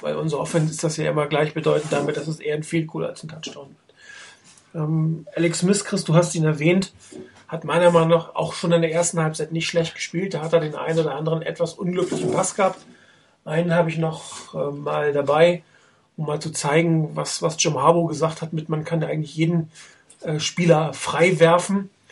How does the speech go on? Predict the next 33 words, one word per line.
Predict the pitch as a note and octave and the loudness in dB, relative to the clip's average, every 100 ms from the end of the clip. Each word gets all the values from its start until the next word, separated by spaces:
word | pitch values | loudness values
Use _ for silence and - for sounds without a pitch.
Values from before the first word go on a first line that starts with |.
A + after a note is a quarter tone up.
| - | -20
Das | - | -14
hat | D#3+ | -8
Alex | D#3 D#3 - | -6 -6 -6
Smith | D#3+ - | -8 -6
in | |
diesem | D#3+ D#3+ | -6 -4
Fall | E3 D3 | -2 -2
nicht | F3 | -4
gemacht. | - F3+ F3 | -4 -4 -4
Auf | - | -4
der | D3+ | -4
anderen | D#3+ E3 | 0 6
Seite | E3 D#3+ | 6 6
ist | D#3 D#3+ | 0 -4
er | |
einmal | D3+ D#3 | -4 -4
von | D#3 D#3+ | -2 -2
Davis | D3+ E3+ E3+ D#3+ | 2 2 0 -8
und | |
einmal | C3+ D#3 | -8 -6
von | D#3+ E3 | -6 -6
Crabtree | D#3 - - D#3+ - - - - - | -6 -6 -4 -6 -6 -16 -18 -20 -4
wirklich | E3+ E3+ D#3+ - | 0 2 0 2
ziemlich | F3 E3+ | 2 2
im | D#3 | 0
Stich | - F3 | -2 -4
gelassen | - E3 D#3 D#3+ | 2 2 4 0
worden. | D#3 D#3+ | 2 0
Es | D#3 | 0
waren | D3+ | -2
wirklich | D#3 - | -2 0
schöne | E3+ D#3+ | 2 2
Pässe, | D#3+ E3 E3+ | 2 2 2